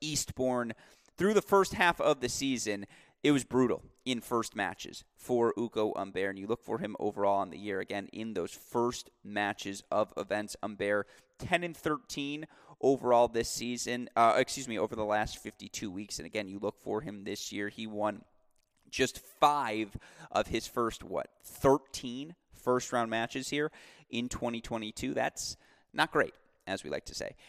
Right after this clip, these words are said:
here at Cracked Racquets. That said, shout out to Ugo Humbert, who has won his first match now in six of his last seven events and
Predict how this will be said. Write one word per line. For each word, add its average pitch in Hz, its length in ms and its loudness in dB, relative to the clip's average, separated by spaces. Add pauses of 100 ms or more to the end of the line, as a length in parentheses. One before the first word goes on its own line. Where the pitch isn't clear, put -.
(120)
here 113 320 4
at 101 220 0
Cracked 98 320 2
Racquets. 92 500 -2
That 135 380 4
said, 202 480 4 (100)
shout - 600 2 (100)
out 117 280 2
to 135 280 0
Ugo 127 380 2
Humbert, 123 420 0
who 85 100 -6
has 98 120 -4
won 107 140 -6
his - 140 -10
first - 400 -4
match 113 360 0
now 135 180 2
in 107 140 -12
six - 460 -2
of 120 260 2
his 131 240 -6
last 110 440 -4
seven 117 440 0
events 120 480 0
and 120 200 -2